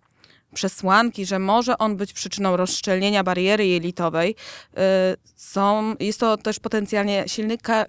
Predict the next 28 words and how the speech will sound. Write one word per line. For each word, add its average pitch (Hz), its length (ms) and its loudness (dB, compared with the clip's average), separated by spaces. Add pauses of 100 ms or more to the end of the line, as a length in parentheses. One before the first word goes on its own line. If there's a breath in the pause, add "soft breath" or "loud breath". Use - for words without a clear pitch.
karcy-, - 580 -6
karcinogen, 202 840 0
czyli 185 340 -4 (260 loud breath)
substancja, 226 560 -2
która 208 260 -2 (100)
może 196 560 0 (280 soft breath)
wywoływać 196 840 0
oraz 175 380 -2
zaostrzać 180 640 -2
stany 180 560 -2 (300 soft breath)
nowotworowe 190 580 0
w 185 40 -8
naszym 175 340 -4
organizmie. 165 680 -4 (420 loud breath)
E, 202 200 4
także 208 300 -2
on 240 180 4
jest 254 180 -2
chyba 214 180 -4
najgorszy. 185 640 -4
Do 196 200 -2
tego 196 460 2
mamy 175 480 -4
inne 220 360 0
oczywiście 180 360 -8
środki 175 340 -6
ochrony 175 320 -4
roślin, 170 360 -4